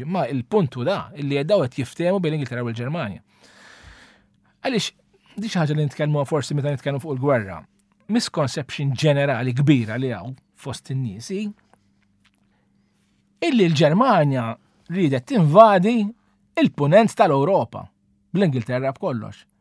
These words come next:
Jaħasra l-Ġermanja ma kellix dak l-interess fil-bidu. L-interess tal-Ġermanja u ta' Hitler partikolari, jekk taqra Mein Kampf, issibu ċar. Kien il-Lebensraum,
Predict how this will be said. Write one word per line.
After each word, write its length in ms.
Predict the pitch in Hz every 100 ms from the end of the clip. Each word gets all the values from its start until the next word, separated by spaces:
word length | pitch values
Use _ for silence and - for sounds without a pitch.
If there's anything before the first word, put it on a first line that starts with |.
| _ _ _ _ _ _ _ 302
Jaħasra 360 | 320 - 254
l-Ġermanja 440 | 214 175 269 240 202
ma 100 | 180
kellix 240 | 208 247
dak 160 | 165 147
l-interess 520 | 151 147 139 190 -
fil-bidu. 380 | 156 131 175 - - _ _ _ _ _ _ _ _ _ _ _ _ _ _ _
L-interess 480 | 392 247 196 185 -
tal-Ġermanja 560 | 185 156 180 160 131
u 80 | 156
ta' 80 | 175
Hitler 260 | 190 170 131
partikolari, 520 | 139 143 214 196 127
jekk 140 | -
taqra 160 | - 156
Mein 240 | 151 139 214
Kampf, 400 | 226 127 - - _ _ -
issibu 400 | 180 349 175 139
ċar. 300 | 226 - - _ _ _ _ -
Kien 320 | 320 359 294 - _ _ _ _ _ _ _ _ _ _ _ _ _ _
il-Lebensraum, 1000 | 330 226 302 175 147 - 147 131 113 110